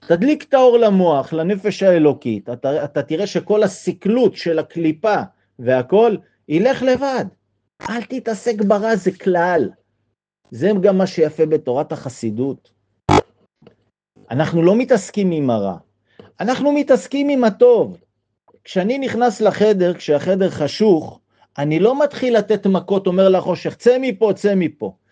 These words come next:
אני סך הכל מדליק אור. הדלקתי את האור, איזה יופי, השתבח שמו לעד.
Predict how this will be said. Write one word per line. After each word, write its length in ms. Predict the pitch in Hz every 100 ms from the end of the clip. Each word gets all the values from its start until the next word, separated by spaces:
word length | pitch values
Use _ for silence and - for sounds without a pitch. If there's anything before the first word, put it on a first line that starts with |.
| _ _ 131
אני 180 | 151
סך 260 | 147 208 202
הכל 280 | 190 190 185
מדליק 420 | 165 139 170 -
אור. 340 | 131 120 87 _ _ _ _ _ _ _ _ _
הדלקתי 520 | 90 98 156 185 - 190
את 120 | 175
האור, 460 | 170 208 247 202 131 _ _ -
איזה 580 | 160 160 123 110 110
יופי, 520 | 107 107 127 120 - 101
השתבח 480 | - 87 87 107
שמו 380 | - 92 95 101
לעד. 320 | 95 90 92